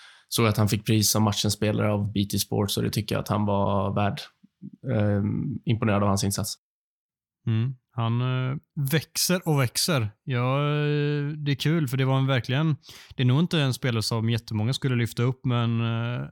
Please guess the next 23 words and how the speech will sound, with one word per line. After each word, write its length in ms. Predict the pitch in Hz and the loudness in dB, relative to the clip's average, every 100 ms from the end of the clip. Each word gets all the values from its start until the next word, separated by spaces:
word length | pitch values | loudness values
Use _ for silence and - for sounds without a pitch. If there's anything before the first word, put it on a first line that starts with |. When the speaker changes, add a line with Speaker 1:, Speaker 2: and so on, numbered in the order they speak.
| _ | _
Speaker 2:
<laughs> 200 | - 135 | 0 4
om 60 | 165 | 4
jag 80 | 135 | 2
ska 120 | 147 | 0
vara 160 | 131 117 | 0 2
helt 280 | 127 135 | 2 0
ärlig 320 | 175 131 123 123 | 0 0 2 2
så 80 | |
höll 160 | 127 131 | 2 2
jag 180 | 135 117 | 0 -2
också 180 | - 135 | -2 -2
honom 140 | 127 | -2
som 280 | 113 113 107 - - - - - | -2 -2 -4 -8 -20 -20 -20 -8
bäst 360 | 135 131 117 - | 0 2 2 2
i 100 | 120 | 2
United, 640 | 120 117 107 - 113 110 | 4 4 2 0 -2 0
eh, 480 | 110 110 110 110 113 | 0 0 0 0 0
i 40 | 113 | 0
alla 100 | 113 | 0
fall 140 | 113 | 0
bäst 200 | 117 - | 0 0
av 80 | 120 | -2
utespelarna. 880 | 139 110 - 107 - 110 107 117 120 | 0 0 0 -2 0 2 2 2 0